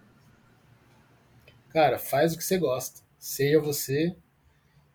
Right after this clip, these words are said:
E não fica sendo hipócrita, fingindo que é outra pessoa, fazendo algo que você não gosta só pra agradar aos outros. Seja você mesmo, sempre.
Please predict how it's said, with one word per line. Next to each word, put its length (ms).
E 80
não 200
fica 400
sendo 240
hipócrita, 760
fingindo 720
que 120
é 60
outra 200
pessoa, 960
fazendo 400
algo 200
que 60
você 200
não 160
gosta 280
só 340
pra 300
agradar 380
aos 240
outros. 420
Seja 380
você 300
mesmo, 340
sempre. 480